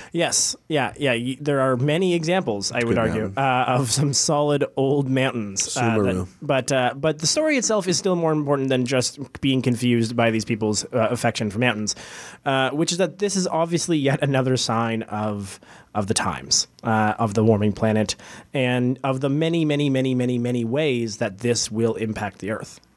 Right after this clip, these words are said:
Speaker 1: You know, th-, it's not just, like, this one thing or two things. It's that there are just this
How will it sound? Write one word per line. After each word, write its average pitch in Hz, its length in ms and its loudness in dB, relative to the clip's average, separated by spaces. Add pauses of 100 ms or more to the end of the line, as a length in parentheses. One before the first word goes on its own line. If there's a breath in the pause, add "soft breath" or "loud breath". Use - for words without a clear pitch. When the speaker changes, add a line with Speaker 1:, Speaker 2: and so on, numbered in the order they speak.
Speaker 1:
You 113 60 -4
know, 92 180 -4
th-, 131 240 2
it's 127 180 2
not 139 240 2
just, 120 220 0
like, 120 100 -4
this 139 140 -2
one 202 180 2
thing 110 240 0
or 110 80 0
two - 180 0
things. 98 280 -2
It's 107 160 -6
that 110 240 -2
there 117 200 2
are 113 300 2 (320 loud breath)
just 127 340 2
this - 300 2